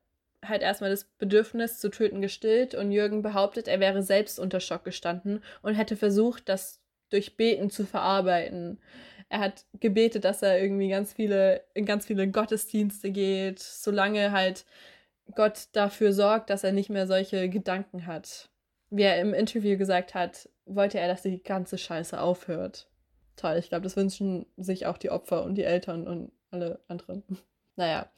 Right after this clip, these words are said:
das zweite Opfer hat Jürgen am siebten August neunzehnhundertfünfundsechzig in Essen gefunden.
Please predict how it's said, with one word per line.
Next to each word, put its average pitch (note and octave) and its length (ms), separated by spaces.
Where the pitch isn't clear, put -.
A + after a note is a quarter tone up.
das G#3 200
zweite A3 300
Opfer G3 240
hat F#3+ 160
Jürgen F#3+ 340
am F#3 300
siebten G#3 380
August F#3+ 480
neunzehnhundertfünfundsechzig G3 1040
in G3 80
Essen F#3 340
gefunden. F3 580